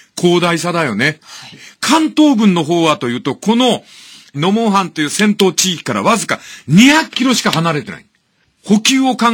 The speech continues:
Speaker 1: えても、戦闘に入れば楽だというのが、小松原の確信だったわけです。
Speaker 2: ええ。
Speaker 1: ところがね、近代戦なんですよ。もうね、五百キロの差なんて、あっという間に乗り越えられたんですね。
Speaker 2: はい。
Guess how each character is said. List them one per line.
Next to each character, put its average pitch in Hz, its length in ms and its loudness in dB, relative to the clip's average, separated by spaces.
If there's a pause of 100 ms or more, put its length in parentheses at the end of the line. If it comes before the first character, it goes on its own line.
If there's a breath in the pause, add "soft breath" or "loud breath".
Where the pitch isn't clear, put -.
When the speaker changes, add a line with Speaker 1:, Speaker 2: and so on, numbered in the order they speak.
(140)
Speaker 1:
え 214 80 2
て 240 100 0
も、 170 180 -2 (200 soft breath)
戦 302 360 0
闘 277 280 2
に 262 100 2
入 240 220 2
れ 196 80 2
ば 143 120 0
楽 185 240 -2
だ 226 140 0
と 202 120 -2
い 180 100 0
う 214 100 4
の 190 140 2
が、 226 300 2 (480)
小 185 140 2
松 214 240 4
原 147 180 -2
の 113 100 -8
確 - 280 -4
信 220 180 4
だ 196 80 4
っ - 80 -8
た 104 80 -6
わ 80 80 -10
け - 60 -20
で - 80 -20
す。 - 120 -20
Speaker 2:
え 143 40 -16
え。 123 300 -20 (400 loud breath)
Speaker 1:
と - 160 -12
こ 156 160 -2
ろ 147 80 0
が 98 120 -4
ね、 78 240 -12 (640 soft breath)
近 277 260 2
代 294 200 2
戦 277 220 -2
な 269 120 0
ん - 40 2
で 131 100 -4
す - 100 -12
よ。 87 160 -16 (480 soft breath)
も 185 180 0
う - 20 -4
ね、 110 160 -8 (320 soft breath)
五 170 180 0
百 294 220 0 (100)
キ 254 120 -4
ロ 180 140 -4
の 139 100 -8
差 143 140 -12
な 120 120 -8
ん 104 80 -8
て、 - 200 -18 (340 soft breath)
あ 202 300 0
っ - 40 -20 (260)
と 294 120 2
い 247 140 2
う 254 80 0
間 240 100 2
に 208 140 4
乗 180 160 2
り 208 100 0
越 208 280 0
え 196 280 0 (680)
ら 127 220 0
れ 254 140 2
た 208 160 -12
ん 82 80 -20
で - 100 -20
す - 140 -14
ね。 - 200 -18
Speaker 2:
は - 180 -20
い。 123 80 -20